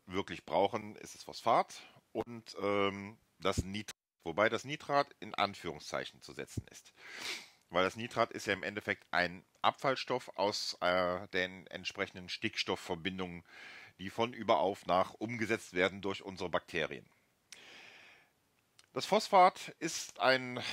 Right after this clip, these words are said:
ja, grundlegender Baustein für unsere Korallen und für unser Korallenwachstum unter anderem, neben dem Stickstoff. Und im Meer ist der Phosphatgehalt relativ gering im Vergleich zu dem, was wir in unseren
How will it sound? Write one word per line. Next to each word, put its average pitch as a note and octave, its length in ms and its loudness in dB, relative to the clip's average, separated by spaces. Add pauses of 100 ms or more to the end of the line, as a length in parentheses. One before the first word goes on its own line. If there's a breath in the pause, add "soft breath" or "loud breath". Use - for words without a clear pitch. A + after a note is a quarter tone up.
(520 loud breath)
ja, G2 320 6
grundlegender E3 720 0
Baustein D3+ 680 2
für - 340 -4
unsere B2+ 280 -6
Korallen A#2+ 500 0
und A#2 300 -16
für G#2+ 320 -2
unser F#2 380 -4
Korallenwachstum F2 920 0
unter A#2 320 -4
anderem, G3 340 -2 (600 loud breath)
neben G#2+ 300 0
dem E2+ 140 -8
Stickstoff. - 600 -4 (800)
Und C3 640 -4 (300)
im B2 160 -4
Meer D#3+ 320 6
ist - 260 -6
der C3 120 4
Phosphatgehalt B2 920 2
relativ G2 480 4
gering G#2+ 400 4 (1120)
im F#2+ 80 -10
Vergleich F2 380 -2
zu F2 100 -14
dem, F2+ 220 -6
was - 160 -10
wir F#2 240 -2
in E2+ 120 -10
unseren G2 460 -10